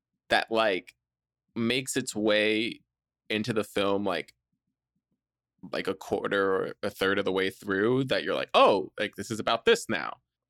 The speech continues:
But I thought there was, like, really cool, like, the direct, I thought, like, some of the camera angles and stuff that w-, that he was doing was, were kind of fun. And, you know, there were some cool shots. There were some really fun, like, action sequences. And I think, like,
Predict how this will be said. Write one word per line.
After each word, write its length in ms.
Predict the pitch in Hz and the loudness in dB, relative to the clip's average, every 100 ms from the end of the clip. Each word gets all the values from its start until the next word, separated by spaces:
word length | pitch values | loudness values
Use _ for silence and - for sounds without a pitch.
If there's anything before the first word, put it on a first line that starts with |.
| _ _ | _ _
But 280 | 214 220 - - | 6 6 4 2
I 120 | 139 | 2
thought 300 | 135 285 269 | 4 4 6
there 80 | 196 | 4
was, 120 | 135 | 4
like, 100 | 117 | 0
really 500 | 95 101 123 135 135 | -4 0 2 4 2
cool, 280 | 131 127 120 | 0 0 2
like, 280 | 95 67 _ _ _ _ _ _ _ - _ | 2 0 _ _ _ _ _ _ _ -20 _
the 120 | - | -8
direct, 280 | 160 170 - | -2 0 2
I 80 | 151 | 2
thought, 200 | 196 233 _ | 2 0 _
like, 180 | 139 120 | 2 2
some 180 | 147 147 | 2 2
of 60 | |
the 100 | 110 | 2
camera 600 | - - 104 127 131 135 | 0 -2 0 2 2 2
angles 540 | - 139 139 135 131 131 | 0 -2 2 2 2 2
and 100 | 131 | -2
stuff 260 | - 131 | 0 0
that 80 | 131 | 2
w-, 220 | 131 127 - | 0 0 0
that 180 | 127 127 | 0 2
he 100 | 131 | 2
was 180 | 131 - | 2 0
doing 280 | 131 127 131 | 0 2 2
was, 180 | 123 | -2
were 100 | 135 | -4
kind 240 | 131 131 127 | -4 -2 -4
of 80 | 131 | -2
fun. 500 | 131 127 123 123 123 | 0 2 2 0 0
And, 240 | 104 85 - _ _ _ _ _ | -2 -4 -10 _ _ _ _ _
you 160 | - 107 | -2 2
know, 140 | 101 | 4
there 100 | 98 | 4
were 40 | 104 | 2
some 180 | - | -2
cool 240 | 110 - 107 | -4 -2 -2
shots. 540 | - 113 120 123 120 | 0 2 4 4 0
There 120 | - | -2
were 40 | 104 | -2
some 200 | - 101 - _ - | -2 -8 -10 _ -4
really 200 | 104 101 | 0 0
fun, 320 | - 95 92 - | 0 -4 -4 -6
like, 220 | 92 - - | -6 -6 -6
action 300 | 127 131 120 | -6 -4 -6
sequences. 760 | - 131 120 - 113 104 107 - _ _ _ _ - | -6 -4 -4 0 0 0 -4 -14 _ _ _ _ -2
And 140 | 131 | 0
I 60 | 135 | 2
think, 360 | 135 160 156 | 0 -2 0
like, 360 | 123 120 113 101 | 2 4 4 0